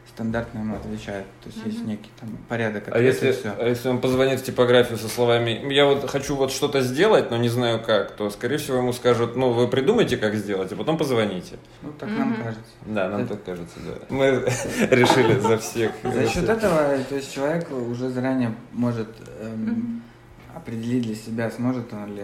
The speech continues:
Speaker 1: работать с нами или нет. И это, по-моему, очень правильно. И мы бережём своё время, и он бережёт своё время.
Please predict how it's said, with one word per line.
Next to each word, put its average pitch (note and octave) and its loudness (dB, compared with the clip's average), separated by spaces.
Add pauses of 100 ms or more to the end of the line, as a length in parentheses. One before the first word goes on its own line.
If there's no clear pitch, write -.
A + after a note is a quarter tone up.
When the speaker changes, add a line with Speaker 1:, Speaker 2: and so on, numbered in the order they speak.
(100)
Speaker 1:
работать G#2 -6
с - -20
нами G2+ -12
или G#2 -10
нет. G2 -12
И A#2+ -4
это, C#3 -4
по-моему, B2 -2
очень A#2 -4 (300)
правильно. G2+ 0
И G2 -4
мы D3 2
бережём C#3+ -4
своё B2 -4
время, A2+ -4
и G#2+ -8
он C#3 -4
бережёт A2+ -4
своё G#2+ -12
время. G#2 -8